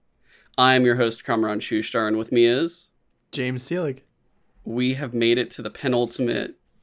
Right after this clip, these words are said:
Speaker 1: one fifty, man. We, we did it. It was a hundred fifty Dalmatians, that movie. You know, we finally hit that movie, a hundred fifty Dalmatians.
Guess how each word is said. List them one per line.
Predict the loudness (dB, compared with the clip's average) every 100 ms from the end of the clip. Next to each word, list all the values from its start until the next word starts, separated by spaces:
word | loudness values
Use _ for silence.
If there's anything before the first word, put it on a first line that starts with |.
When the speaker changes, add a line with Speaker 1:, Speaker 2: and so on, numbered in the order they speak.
| _ _ _ _
Speaker 1:
one | -2 -2
fifty, | -2 -6 -4 -6
man. | -6 -8
We, | -10
we | -8 -8
did | -4 -2
it. | -2 -6 -14 _ -14
It | -10
was | -6 -4 -4
a | -4
hundred | 0 0 -2
fifty | -4 -6
Dalmatians, | -4 -2 -4 -6 -8 -8 -4
that | -2
movie. | -2 -2 -2
You | -2 -4
know, | -4
we | -4
finally | -4 -4 -6
hit | -8 -8
that | -8
movie, | -8 -10 -12
a | -8
hundred | -4 -2 -4
fifty | -8 -8
Dalmatians. | -8 -10 -16 -18 -18 -20